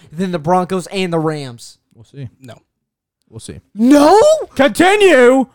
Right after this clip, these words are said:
Speaker 2: Holy shit.
Speaker 1: Cardinals, Niners.
Speaker 3: Uh, Niners.
Speaker 1: Saints, Niners.
Speaker 3: Niners.
Speaker 1: Dolphins, Niners.
Speaker 3: Oh. I don't know. The
Speaker 2: Dolphins.
Speaker 3: Dolphins got pretty, they got pretty good this
Speaker 2: They're
Speaker 3: year.
Speaker 2: pretty good.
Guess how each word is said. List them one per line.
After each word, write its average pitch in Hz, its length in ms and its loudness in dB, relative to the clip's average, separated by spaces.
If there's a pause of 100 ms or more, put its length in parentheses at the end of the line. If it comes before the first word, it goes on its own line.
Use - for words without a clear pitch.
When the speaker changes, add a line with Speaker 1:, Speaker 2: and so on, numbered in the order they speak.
(120)
Speaker 2:
Holy 285 340 2
shit. - 360 0 (320)
Speaker 1:
Cardinals, 247 560 -2 (140)
Niners. 143 560 -8 (180)
Speaker 3:
Uh, 135 720 -12
Niners. 120 380 -18 (640)
Speaker 1:
Saints, 190 420 -8
Niners. 123 520 -16 (380)
Speaker 3:
Niners. 117 380 -20 (400)
Speaker 1:
Dolphins, 175 420 -6
Niners. 127 480 -16 (960)
Speaker 3:
Oh. 117 240 -20 (1300)
I 135 60 -20
don't 170 80 -16
know. 180 100 -16
The 131 60 -20
Speaker 2:
Dolphins. 202 380 -20
Speaker 3:
Dolphins - 0 -
got 123 280 -20
pretty, 113 280 -20 (180)
they 170 120 -20
got 135 180 -20
pretty 113 180 -20
good 123 280 -20
this 107 200 -20
Speaker 2:
They're 120 100 -20
Speaker 3:
year. 110 60 -20
Speaker 2:
pretty 98 140 -18
good. 104 320 -12